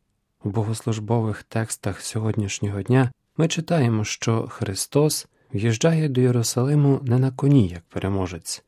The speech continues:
а входить як той, хто впокоряє злобу, лють та гординю. Він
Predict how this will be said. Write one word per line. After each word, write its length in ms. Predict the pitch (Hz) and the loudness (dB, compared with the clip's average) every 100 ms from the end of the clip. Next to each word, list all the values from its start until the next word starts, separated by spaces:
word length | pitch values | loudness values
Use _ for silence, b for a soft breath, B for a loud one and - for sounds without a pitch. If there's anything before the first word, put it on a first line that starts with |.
| _ _ | _ _
а 280 | - 101 95 | -4 -2 -2
входить 760 | 101 - - 160 160 147 - | -4 -8 0 2 2 0 0
як 200 | 120 110 | -2 -2
той, 400 | - 160 170 131 - _ _ | -2 2 2 0 -8 _ _
хто 400 | - _ 117 123 | -20 _ 2 2
впокоряє 920 | 117 101 _ 117 - 117 143 156 143 | -2 -6 _ -8 -2 0 2 0 0
злобу, 640 | 117 107 120 127 107 101 _ - | 0 0 2 0 -2 -8 _ -8
лють 440 | 90 127 127 - _ | -2 0 -2 -8 _
та 120 | - | -4
гординю. 680 | 113 120 123 107 92 85 82 - _ _ _ _ | -2 0 -2 -4 -6 -6 -8 -16 _ _ _ _
Він 300 | 120 170 170 | 4 4 4